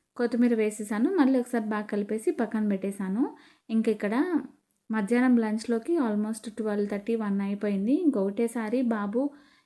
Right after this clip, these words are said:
ఈవినింగ్ త్రీకి అలా వచ్చేస్తాడు. ఇంకా వాడి కోసం అని చెప్పేసి స్నాక్స్ తినడానికి ఏదైనా కావాలి కదా అని చెప్పి ఇక్కడ నేను అనపకాయలు ఉన్నాయి,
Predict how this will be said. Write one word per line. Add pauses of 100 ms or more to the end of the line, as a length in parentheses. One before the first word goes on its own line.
(120)
ఈవినింగ్
త్రీకి
అలా
వచ్చేస్తాడు.
ఇంకా
వాడి
కోసం
అని
చెప్పేసి (500)
స్నాక్స్
తినడానికి
ఏదైనా
కావాలి
కదా
అని
చెప్పి
ఇక్కడ
నేను (140)
అనపకాయలు
ఉన్నాయి,